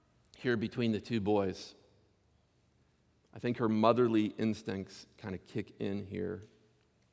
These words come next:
Perhaps she realizes that e-, eventually there'll be a natural debate about the two boys and who is gonna be the rightful heir. Or maybe that, that, that look and that mockery makes her fear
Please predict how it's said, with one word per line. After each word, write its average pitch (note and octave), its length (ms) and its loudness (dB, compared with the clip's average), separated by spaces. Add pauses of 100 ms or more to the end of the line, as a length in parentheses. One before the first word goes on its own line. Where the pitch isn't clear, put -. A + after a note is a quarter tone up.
(1080)
Perhaps D#3 300 6
she D3+ 100 4
realizes C3 640 6
that G#2+ 240 -2
e-, C#3 260 2
eventually D3 520 2
there'll B2 140 2
be C3+ 140 4
a B2 40 4
natural A#2+ 400 -2
debate G#2 380 0
about G#2 300 0
the A2+ 80 -6
two A2 160 -4
boys G2 400 0
and G2 140 -6
who A#2 240 -2
is G#2 100 -6
gonna A2 160 -4
be G2 140 -2
the F#2 100 -6
rightful G2 460 -6
heir. G#2 260 -6 (1040)
Or B2+ 440 4 (1800)
maybe A#2+ 240 4
that, C3 460 2
that, B2 200 4 (380)
that B2 260 4
look C#3+ 380 4 (840)
and G2+ 120 -6
that A#2 160 0
mockery B2+ 480 0
makes G#2 280 -2
her C3+ 120 0
fear A#2 720 -2